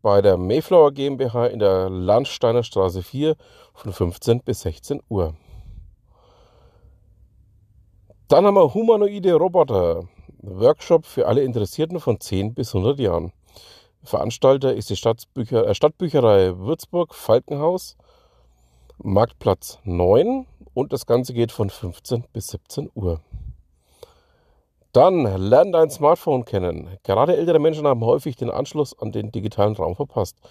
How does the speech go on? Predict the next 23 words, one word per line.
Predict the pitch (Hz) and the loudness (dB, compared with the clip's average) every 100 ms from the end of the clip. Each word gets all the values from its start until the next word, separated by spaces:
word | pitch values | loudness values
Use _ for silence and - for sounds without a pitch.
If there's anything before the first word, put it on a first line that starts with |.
| - - _ | -20 -20 _
oder | - 107 113 | -2 0 2
haben | 113 | 0
große | 107 98 107 | 0 -2 -2
Schwierigkeiten, | - 104 135 151 151 | -4 -4 -2 -2 0
da | 156 | 0
mitzuhalten. | 104 - 87 87 92 90 | -2 -4 -6 -6 -8 -8
Der | 95 | -6
Verein | 113 107 147 | 0 2 2
Internet | - 190 190 185 - | -2 -8 -4 -4 -4
von | 143 165 | -2 -2
Senioren | 165 156 151 | -2 0 -2
für | - 147 | -2 -6
Senioren | 139 131 131 | -2 -2 -2
e | |
V | 120 110 131 - _ _ - - - _ | 0 2 2 -2 _ _ -20 -20 -20 _
hat | - 98 | -6 -6
sich | 110 | -6
zum | - 98 | -4 -4
Ziel | - 131 | 0 -2
gesetzt, | 147 139 - | -2 -6 -8
diesen | 101 92 120 - | -8 -8 -10 -4
Kreis | - 90 90 110 - - - | -4 0 0 -2 -6 -20 -20
zielgerichtet | - 101 98 117 117 - 160 | -8 -6 -4 -6 -6 -6 -8